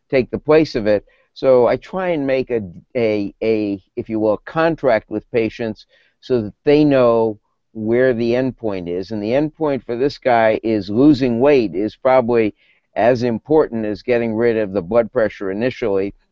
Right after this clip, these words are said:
So that's the main goal, is to lose that five percent of weight initially and to get, 'cause he's aging a great deal. His arteries are aging a great deal just by his waist size. So you wanna get his waist down below thirty-nine inches,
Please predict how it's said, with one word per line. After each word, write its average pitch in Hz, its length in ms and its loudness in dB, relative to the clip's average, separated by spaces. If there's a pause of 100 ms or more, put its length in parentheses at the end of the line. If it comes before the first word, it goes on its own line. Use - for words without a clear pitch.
(280)
So 120 220 -2
that's 127 380 0
the 123 120 -2
main 117 440 -2
goal, 113 420 0
is 92 160 -8
to 107 100 -6
lose 110 440 -2
that 95 220 -2
five 107 380 -2
percent 101 400 -6
of 87 80 -8
weight 120 360 2
initially 98 580 -6 (300)
and 113 140 0
to 101 80 -2
get, 131 240 4 (200)
'cause 135 180 -2
he's 175 240 0 (100)
aging 139 500 4
a 110 60 -2
great 127 280 0
deal. 104 180 0
His 101 140 -2
arteries 139 500 2
are 110 100 -2
aging 117 440 -2
a 104 80 -4
great 117 320 -4
deal 131 480 2 (340)
just 147 300 0
by 104 300 -2
his 107 340 -4
waist 113 320 -2
size. 85 320 -6
So 113 100 -6
you 107 220 0
wanna 127 260 0
get 120 220 0
his 101 260 -6
waist 135 400 2
down 117 300 -4
below 104 300 0
thirty-nine 127 640 -2
inches, 160 520 -2